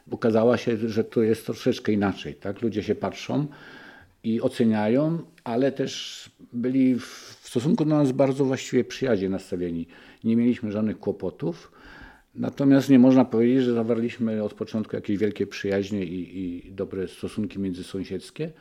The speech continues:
Natomiast w momencie, kiedy rozpoczęliśmy naszą działalność od pierwszego bodajże przedstawienia książki o dobrej szczecińskiej, jeszcze wtedy ze stowarzyszenia C P T, tak, Andrzeja Łazowskiego, to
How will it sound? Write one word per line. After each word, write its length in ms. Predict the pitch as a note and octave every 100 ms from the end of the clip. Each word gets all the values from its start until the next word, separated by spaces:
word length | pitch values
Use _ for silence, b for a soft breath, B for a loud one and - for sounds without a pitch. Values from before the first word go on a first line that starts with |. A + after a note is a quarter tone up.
| B B B B
Natomiast 400 | A2 B2+ B2 A2+
w 60 | G#2
momencie, 440 | A2+ C#3+ E3+ C#3+
kiedy 240 | B2 B2+ A#2+
rozpoczęliśmy 680 | B2 - A#2 B2+ A2 B2
naszą 300 | - - A#2
działalność 480 | G#2 A#2 B2+ A2 - B B B B
od 180 | - -
pierwszego 420 | - A#2 - B2
bodajże 360 | A2+ A2 G#2+ G#2+
przedstawienia 580 | - A2 - G#2+ A2 G2+
książki 720 | - - B2 G#2 - - F2+ - b b
o 80 | G#2
dobrej 360 | A2+ A2 F#2
szczecińskiej, 720 | F2 - F2 F#2 E2 - F2 E2 b b b b -
jeszcze 240 | F#2+ G2+
wtedy 280 | - G2 F#2+
ze 120 | G2
stowarzyszenia 880 | - G2 F#2+ F#2+ - G2 F#2 F#2 E2+
C 180 | - G2+
P 140 | -
T, 240 | F2+ G2+ G#2
tak, 280 | G2 G2+
Andrzeja 340 | F#2+ F#2+ G2 F#2+
Łazowskiego, 600 | F#2+ F#2 - - G2 B2+
to 320 | - A#2 A2+